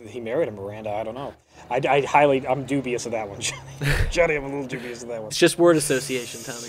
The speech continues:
Speaker 2: That's all
Speaker 1: Uh,
Speaker 2: I'm doing here.
Speaker 1: but, but spoiler alert: the Queen's Anne War, at least in the South, would lead to no major territorial changes.
Speaker 2: Okay.
Speaker 1: So
Speaker 2: So
Speaker 1: this
Speaker 2: just
Speaker 1: was all
Speaker 2: a
Speaker 1: for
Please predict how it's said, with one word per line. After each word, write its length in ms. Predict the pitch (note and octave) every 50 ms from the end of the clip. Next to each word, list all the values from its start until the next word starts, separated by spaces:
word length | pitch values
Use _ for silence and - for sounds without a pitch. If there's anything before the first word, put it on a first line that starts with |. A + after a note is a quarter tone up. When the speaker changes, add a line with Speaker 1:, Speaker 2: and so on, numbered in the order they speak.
| A#2+ -
Speaker 2:
That's 180 | B2+ C3+ C3
all 120 | C#3+ D3 D#3
Speaker 1:
Uh, 100 | E3 D3
Speaker 2:
I'm 80 | C#3
doing 220 | C3 B2+ A#2+ A#2+ A#2
here. 180 | A#2 A2+ A2 - _ _ _ -
Speaker 1:
but, 320 | E3 E3 F3+ F3 - E3 D3
but 160 | E3 D3+ -
spoiler 440 | - - - - G#3+ A3+ A3+ A3 F#3+
alert: 240 | D#3+ D3 D3 C#3+ C3
the 80 | C#3
Queen's 400 | - - - G3 A3 A#3 G#3+ - -
Anne 280 | E3 E3+ E3 D3+ D3 C3+
War, 540 | C3 C#3+ D#3+ E3+ D3+ C3+ C3 B2+ C3 - _ _ _ _ _ _ -
at 180 | C3+ C3+ - D3
least 280 | E3+ G3+ - - -
in 100 | D#3+ D3 C3+
the 80 | B2+
South, 520 | B2 - E3+ D#3 D#3 D3 C3 B2+ - - _ _ -
would 160 | C3 C#3 C3
lead 240 | C3 C#3+ D3+ D3+ D3
to 80 | - B2+
no 640 | C3 B2+ C#3 C#3 C#3+ D3 C#3+ C#3+ C#3+ C#3+ C#3 C3 B2
major 420 | - C3 B2+ C3+ C#3 C#3 C#3+ C#3+ B2
territorial 680 | - - C#3 B2+ B2 A2+ - B2 A#2+ C3 C#3 C#3 C#3
changes. 580 | - - F3+ F3 F#3 F#3 A3+ A#3+ B3 A3+ - -
Speaker 2:
Okay. 320 | B2+ A#2+ A#2 C3 A#2 G#2+
Speaker 1:
So 520 | G#2+ D3 C3+ C3 C3 C3 B2+ B2+ B2 B2 A#2
Speaker 2:
So 240 | - - B2 A#2+ A#2+
Speaker 1:
this 60 | A2
Speaker 2:
just 300 | C3+ D3+ C3+ C3 C3 B2
Speaker 1:
was 20 |
all 280 | B2 A#2+ C#3+ D#3 D#3+ D#3
Speaker 2:
a 60 | -
Speaker 1:
for 200 | - D3+ C3+ A2